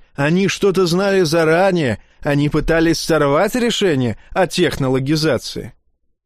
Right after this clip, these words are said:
Щелчок пальцев, и в центре стола посреди реконструкции Атлантиды возник зал совета.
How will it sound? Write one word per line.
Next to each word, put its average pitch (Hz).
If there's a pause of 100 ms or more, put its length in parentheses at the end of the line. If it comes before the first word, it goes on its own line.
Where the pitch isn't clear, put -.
(140)
Щелчок -
пальцев, -
и 151
в -
центре 196
стола 147
посреди 123
реконструкции 123
Атлантиды 156
возник 113
зал 107
совета. 107